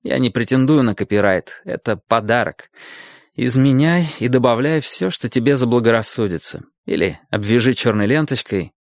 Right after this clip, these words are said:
и забудь. На самом деле всё было очень странно. Я решила, что во всяком случае не он будет меня соблазнять. Поступило неминуемое предложение заехать к нему, послушать музыку.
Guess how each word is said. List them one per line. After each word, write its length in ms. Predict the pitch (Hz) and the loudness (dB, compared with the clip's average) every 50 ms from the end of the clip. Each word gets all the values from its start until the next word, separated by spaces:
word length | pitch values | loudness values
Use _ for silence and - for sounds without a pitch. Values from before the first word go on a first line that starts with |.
| _ | _
и 100 | - 107 | -6 -4
забудь. 640 | 101 95 92 80 80 73 - - 73 - - - - _ _ _ _ _ _ _ _ _ _ _ _ _ _ _ _ _ _ _ _ _ _ _ _ _ _ _ - | -2 0 0 -2 -2 -4 -6 -8 -8 -8 -10 -18 -18 _ _ _ _ _ _ _ _ _ _ _ _ _ _ _ _ _ _ _ _ _ _ _ _ _ _ _ -2
На 320 | 117 123 127 127 123 117 | 2 2 4 4 2 2
самом 340 | - - 156 160 147 113 104 | 0 -2 -2 -2 0 0 0
деле 180 | 95 95 92 90 | 0 0 0 0
всё 200 | - - 120 123 | -2 -2 -2 -2
было 220 | 127 127 127 127 | -2 -2 -2 -2
очень 220 | 123 117 - 127 | -2 -2 -4 -6
странно. 480 | 110 - - - 92 90 90 82 73 - _ _ _ _ _ - - - - - - - - - _ | -8 -8 -6 -4 -4 -4 -4 -4 -8 -12 _ _ _ _ _ -20 -20 -18 -16 -16 -16 -18 -20 -18 _
Я 180 | - - 160 160 | -4 -2 0 2
решила, 380 | 160 143 - - 165 160 151 | 0 0 0 2 2 2 2
что 300 | 135 - - 156 147 135 | 0 0 0 0 2 2
во 80 | 135 131 | 2 2
всяком 320 | 123 - 160 143 - 135 | 0 0 -2 0 0 -2
случае 440 | 127 - - 165 160 - - 156 143 | -2 0 -2 -2 -2 -2 -2 -2 0
не 200 | 143 156 170 175 | 0 0 2 2
он 240 | 160 123 107 101 95 | 2 2 2 2 2
будет 300 | 107 131 143 139 - - | 2 0 0 0 -4 -2
меня 220 | 110 101 101 104 | -2 0 0 0
соблазнять. 680 | - - 107 98 101 101 98 87 90 85 69 - - - _ _ _ _ _ _ _ - | 0 -2 0 0 2 0 0 0 -4 -6 -6 -8 -12 -20 _ _ _ _ _ _ _ -6
Поступило 480 | 107 - - 127 120 - 185 175 170 | -4 -2 0 0 2 2 2 4 4
неминуемое 580 | 135 117 110 107 107 110 110 110 107 107 107 104 | 4 4 2 2 2 2 2 0 0 0 -2 -2
предложение 640 | - - 101 104 104 107 104 95 110 107 104 104 98 | -2 -4 -2 2 2 2 2 2 0 0 0 -2 -2
заехать 440 | 95 98 95 98 95 - - - | 0 0 0 0 0 -2 -6 -12
к 100 | - - | -10 -8
нему, 380 | - 92 92 90 90 110 143 - _ _ _ - | -6 -4 -4 -4 -4 -4 -6 -8 _ _ _ -2
послушать 500 | 95 92 - - 90 98 104 - - - | -2 -2 -2 0 -4 -4 -2 -4 -4 -4
музыку. 460 | 120 98 90 78 69 - - - - | -2 -2 -2 -4 -6 -10 -14 -18 -20